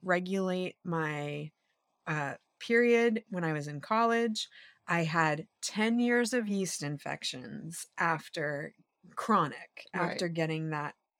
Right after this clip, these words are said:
Speaker 1: birth control. But
Speaker 2: Can I just make a comment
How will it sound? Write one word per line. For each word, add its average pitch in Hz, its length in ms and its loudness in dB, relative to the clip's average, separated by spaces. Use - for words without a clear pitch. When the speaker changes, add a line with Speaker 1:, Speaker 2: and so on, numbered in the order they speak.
Speaker 1:
birth 160 260 -2
control. - 540 -14
But 180 240 4
Speaker 2:
Can 208 120 2
I 208 80 6
just 196 180 0
make 190 140 2
a 170 80 -2
comment 117 480 0